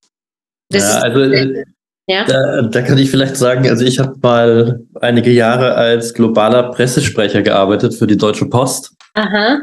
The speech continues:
Speaker 2: für D H L Express in, in der Konzernzentrale. Und,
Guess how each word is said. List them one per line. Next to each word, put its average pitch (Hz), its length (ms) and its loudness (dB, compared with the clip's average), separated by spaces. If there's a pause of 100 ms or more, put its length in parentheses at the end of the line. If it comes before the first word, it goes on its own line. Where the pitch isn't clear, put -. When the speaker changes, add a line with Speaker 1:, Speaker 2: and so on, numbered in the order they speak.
(140)
Speaker 2:
für 120 200 4
D 123 160 2
H 120 100 2
L 113 160 2
Express - 680 -2 (500)
in, 127 260 2
in 131 100 2
der 117 100 0
Konzernzentrale. 113 1040 0 (800)
Und, 113 560 2